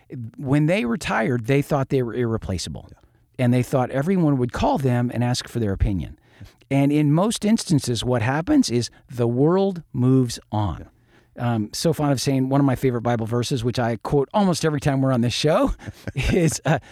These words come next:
Speaker 1: "There is no remembrance of men of old,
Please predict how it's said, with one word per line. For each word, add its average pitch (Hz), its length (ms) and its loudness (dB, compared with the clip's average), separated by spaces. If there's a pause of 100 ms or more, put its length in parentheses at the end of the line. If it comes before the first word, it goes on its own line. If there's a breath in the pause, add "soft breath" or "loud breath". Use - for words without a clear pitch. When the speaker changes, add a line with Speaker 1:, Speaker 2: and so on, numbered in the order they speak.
(140 loud breath)
Speaker 1:
"There 156 240 2
is 143 160 2
no 135 260 4
remembrance 175 680 2
of 98 120 -6
men 123 200 2
of 139 100 0
old, 85 340 -4